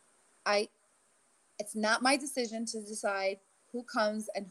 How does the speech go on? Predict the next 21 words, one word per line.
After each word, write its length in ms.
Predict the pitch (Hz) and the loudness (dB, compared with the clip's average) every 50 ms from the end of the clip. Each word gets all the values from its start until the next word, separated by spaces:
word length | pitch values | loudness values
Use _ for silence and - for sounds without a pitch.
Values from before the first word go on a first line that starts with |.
| - | -2
who 120 | 208 214 220 | -2 -2 2
goes. 760 | - 214 196 190 180 180 196 240 320 370 - - - - - - _ _ _ _ _ _ _ _ - _ _ _ - - _ _ _ _ - | 4 6 6 6 6 2 2 0 0 -4 -6 -8 -12 -14 -16 -20 _ _ _ _ _ _ _ _ -20 _ _ _ -20 -20 _ _ _ _ 2
Um, 480 | 220 208 202 196 196 196 196 196 196 - - _ _ _ _ | 2 4 4 2 2 -2 -4 -4 -8 -12 -18 _ _ _ _
but, 160 | 226 208 208 - | 4 4 4 2
you 100 | 240 233 | -2 -2
know, 300 | 220 208 202 202 202 - _ _ _ _ _ _ - | 0 0 0 0 -2 -6 _ _ _ _ _ _ -12
it's 240 | 220 214 - - 208 | -12 -10 -10 -8 -2
really 280 | 202 226 220 214 214 214 | 0 0 0 0 -2 -4
hard 340 | 185 - 214 202 202 196 | -4 0 4 4 4 4
for 200 | - - - 208 196 | 2 -4 -8 -6 -6
me 480 | 185 180 180 180 180 180 175 175 170 - - - | -6 -6 -6 -6 -6 -6 -6 -6 -8 -8 -4 -2
to 100 | 214 185 | 0 0
see 360 | - - - - 196 190 190 | 0 0 0 2 2 2 2
one 180 | 185 185 180 180 | 0 -2 -4 -4
of 60 | 185 | -2
my 140 | 180 175 175 | -4 -4 -4
closest 580 | - - 196 190 190 - - 190 - - - | 0 2 2 2 2 0 -4 -4 -4 -4 -2
friends 500 | - 180 175 170 170 170 175 - - - - - - - - | 0 0 0 0 -2 -2 -4 -4 -6 -6 -10 -16 -20 -20 -12
suffer 760 | - - - - - 214 202 202 - - 208 202 196 196 196 - - | -8 -4 -4 6 8 8 8 8 6 6 6 8 8 6 2 -2 -6
and 160 | 208 196 190 | -10 -10 -8
struggle 800 | - - - - - 190 175 175 165 - 170 170 170 170 170 190 | -8 -8 -8 -4 -2 -2 -2 -2 -2 -4 -4 -2 -4 -4 -8 -10